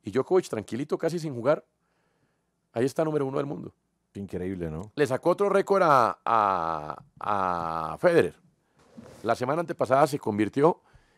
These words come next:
Speaker 1: en el tenista más longevo, que lleva más semanas,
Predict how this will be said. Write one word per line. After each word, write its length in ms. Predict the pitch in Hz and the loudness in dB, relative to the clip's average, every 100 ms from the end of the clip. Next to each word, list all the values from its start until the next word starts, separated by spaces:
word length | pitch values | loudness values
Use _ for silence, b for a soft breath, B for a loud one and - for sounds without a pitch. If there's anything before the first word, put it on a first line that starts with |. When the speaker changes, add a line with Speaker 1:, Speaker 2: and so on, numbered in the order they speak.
| _ | _
Speaker 1:
en 120 | 123 | -4
el 120 | 120 110 | -4 -2
tenista 340 | 113 139 - | -2 2 0
más 160 | 151 151 | 2 2
longevo, 500 | 151 139 160 170 - _ _ _ _ | 0 0 0 -2 -6 _ _ _ _
que 140 | - 117 | -2 2
lleva 200 | 120 139 | 4 2
más 140 | 143 | 0
semanas, 540 | - 143 143 185 - | 0 2 2 -2 -6